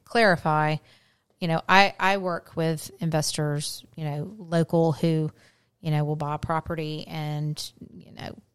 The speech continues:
do updates and, and make them really nice and then turn around and sell them. That is not the type of investor I'm talking about. I'm talking about these enormous BlackRock type companies, like, millions upon millions of dollars,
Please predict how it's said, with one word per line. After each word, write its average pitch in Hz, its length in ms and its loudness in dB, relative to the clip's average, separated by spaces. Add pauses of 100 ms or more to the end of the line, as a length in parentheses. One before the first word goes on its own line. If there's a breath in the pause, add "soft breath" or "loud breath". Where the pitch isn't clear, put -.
(800)
do 175 180 4
updates 170 600 0
and, 156 220 -2
and 160 160 -2
make 160 180 -4
them 156 200 -4
really 170 200 -2
nice 156 600 -4
and 160 200 0
then 156 260 0 (340 loud breath)
turn 196 180 4
around 165 200 2
and 156 100 -2
sell 208 340 4
them. 160 380 0 (440)
That 185 420 8
is 196 140 0
not 180 380 2
the 175 60 -2
type 160 240 -2
of 151 100 -4
investor 151 420 -4
I'm 160 120 -4
talking - 340 -10
about. - 220 -6
I'm 175 120 0
talking 175 200 2
about 170 180 0
these 156 420 0
enormous 180 960 6 (180)
BlackRock 160 680 -2
type - 220 -4 (160)
companies, - 600 -6
like, - 300 -6
millions 170 480 2
upon 156 260 -2
millions 160 320 0
of 156 80 -6
dollars, 151 560 -4